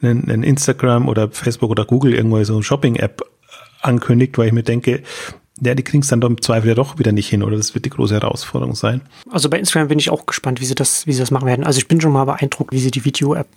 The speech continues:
Speaker 2: machen. Äh, mal gucken, wie sich das entwickeln wird. Also wenn sie sich da genauso viel Gedanken machen bei, bei der Shopping-App und sie sind ja auch, ist ja auch, äh, eine, eine Tochter von, von Facebook, die mobil gestartet ist. Also die sind ja immer mobil gewesen und sie sind ja nur mobil und da sind sie ja schon relativ gut. Aber ich,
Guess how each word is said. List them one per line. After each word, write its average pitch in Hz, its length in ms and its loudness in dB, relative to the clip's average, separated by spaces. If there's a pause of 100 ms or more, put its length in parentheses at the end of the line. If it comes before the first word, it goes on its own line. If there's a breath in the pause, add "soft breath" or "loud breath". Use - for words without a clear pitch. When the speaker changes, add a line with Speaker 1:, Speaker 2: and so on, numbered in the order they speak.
Speaker 2:
machen. 139 400 0
Äh, 147 180 2
mal 127 140 0
gucken, 135 260 0
wie 131 40 0
sich 123 120 -2
das - 160 -2
entwickeln 131 340 0
wird. 139 160 0 (320 loud breath)
Also 131 200 2
wenn 127 100 4
sie 127 60 2
sich 127 120 0
da 131 120 0
genauso 123 320 2
viel 143 120 -8
Gedanken 131 340 0
machen 139 540 -2
bei, 127 180 0
bei 131 120 -6
der 127 80 0
Shopping-App 139 460 -2
und 151 100 2
sie 117 80 -2
sind 143 160 4
ja 135 80 2
auch, - 240 -10 (180)
ist - 140 -2
ja 147 80 0
auch, - 140 -6 (180)
äh, 165 40 2
eine, 127 460 0 (480 loud breath)
eine 131 140 2
Tochter 131 400 -2
von, 131 560 0
von 135 180 0
Facebook, - 380 0
die 123 260 4 (680 loud breath)
mobil 143 340 4
gestartet 127 380 2
ist. 120 120 0
Also 120 160 0
die 123 260 0 (200)
sind 131 200 2
ja 139 100 0
immer 139 240 2
mobil 123 280 2
gewesen 120 340 2
und 143 60 -2
sie 113 80 -2
sind 120 180 2
ja 123 80 2
nur 117 140 2
mobil 113 320 -2
und 123 120 -2
da 110 120 -4
sind 117 160 -4
sie 117 40 -8
ja 113 80 -8
schon 120 140 -10
relativ 117 300 -6
gut. - 160 0
Aber 131 160 2
ich, 117 100 -2